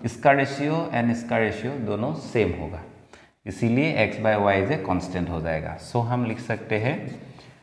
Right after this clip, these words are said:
इसको हमें लिखना है five by one equal to next लिखना है A by, ऊपर A होगा, नीचे होगा ये, one whole forty-five by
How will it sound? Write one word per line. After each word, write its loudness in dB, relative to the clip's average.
इसको -4
हमें 2
लिखना 2
है 0
five 6
by 2
one 2
equal -2
to 0
next -4
लिखना -2
है -2
A 4
by, 6
ऊपर 2
A -4
होगा, 0
नीचे -2
होगा -2
ये, -6
one 2
whole 0
forty-five 0
by 0